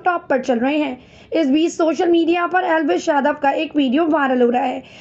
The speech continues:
जिसमें आरोप है कि वो लड़कियों और महिलाओं के खिलाफ टिप्पणियां कर रहे हैं और उनको कम दिमाग बताते हुए उनको रोटी, झाड़ू, पोछा, बर्तन धोने की सलाह देते हुए खुद को महिलाओं से सुपीरियर बताते नजर आ रहे हैं। अब एल्विश यादव की इस वीडियो पर लोग बिग बॉस के घर में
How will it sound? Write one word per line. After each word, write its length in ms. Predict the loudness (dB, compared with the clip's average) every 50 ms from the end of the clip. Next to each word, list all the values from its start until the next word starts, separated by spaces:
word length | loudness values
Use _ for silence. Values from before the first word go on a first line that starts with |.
| -10 -4 -2
जिसमें 280 | -2 0 0 0 2
आरोप 380 | 2 2 2 2 2 0 0 0
है 100 | 0 0
कि 100 | 0 0
वो 100 | 0 0
लड़कियों 440 | 2 2 0 0 -2 -2 0 0 2
और 60 | 2
महिलाओं 440 | 2 0 2 2 2 2 0 0 0
के 100 | -2 -2
खिलाफ 440 | -2 0 0 2 2 2 0 0 0
टिप्पणियां 440 | 0 2 2 2 2 2 2 2
कर 120 | 0 0 0
रहे 200 | 0 0 0 0
हैं 160 | 0 0 0
और 180 | 0 0 0 2
उनको 340 | 2 2 0 2 0 -2
कम 280 | -2 -2 -2 0 2 2
दिमाग 300 | 2 4 4 2 2 2
बताते 460 | 0 0 0 0 0 -2 -2 0 -2
हुए 220 | 0 0 0 0 0
उनको 280 | 2 0 2 2 2
रोटी, 460 | 2 2 2 2 2 2 2 2 2
झाड़ू, 340 | 2 0 0 0 0 0 -2
पोछा, 380 | 0 0 0 0 2 2 2 2
बर्तन 340 | 2 0 0 0 0 2 2
धोने 240 | 2 2 0 0
की 160 | 0 -2 -2 0
सलाह 280 | 0 0 0 0 2
देते 260 | 2 2 2 0 0
हुए 200 | -2 0 0 -2 -2 -4 -16 -20 -20 -6 -2
खुद 180 | -2 -2 0
को 100 | 0 0
महिलाओं 480 | 0 2 2 2 0 0 0 0 0 -2
से 180 | -2 -2 -2 -2
सुपीरियर 540 | -2 -2 0 0 0 0 0 0 0 0
बताते 420 | 0 0 0 0 0 0 0 0 0
नजर 280 | 0 2 2 2 2
आ 100 | 2 2
रहे 200 | 2 2 0 0
हैं। 200 | 0 -2 -4 -6 -10 -14 -20 -20 -20 -8 -4 -2
अब 120 | 0 2
एल्विश 400 | 2 2 2 2 0 0 0 2
यादव 260 | 0 2 2 2 0
की 180 | 0 0 0 0
इस 180 | 0 0 0
वीडियो 360 | 0 2 2 2 2 2 0 0
पर 200 | 0 0 2 4
लोग 260 | 4 4 4 4 2
बिग 200 | 0 2 2 2
बॉस 240 | 0 0 0 -2 -4
के 120 | -2 0
घर 260 | 0 2 2 2 2
में 180 | 0 -2 -4